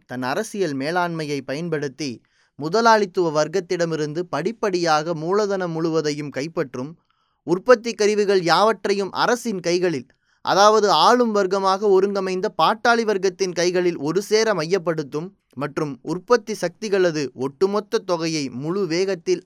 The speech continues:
அதிகமாக்கும்." சீன கம்யூனிஸ்ட் கட்சி இந்த புரிதலை உள்வாங்கியே செயல்படுகிறது.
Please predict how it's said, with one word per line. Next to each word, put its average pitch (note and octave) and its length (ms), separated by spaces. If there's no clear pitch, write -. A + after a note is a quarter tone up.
அதிகமாக்கும்." D#3+ 720
சீன E3+ 320
கம்யூனிஸ்ட் E3 500
கட்சி C#3 480
இந்த D#3 360
புரிதலை G3+ 420
உள்வாங்கியே F3+ 680
செயல்படுகிறது. A2+ 720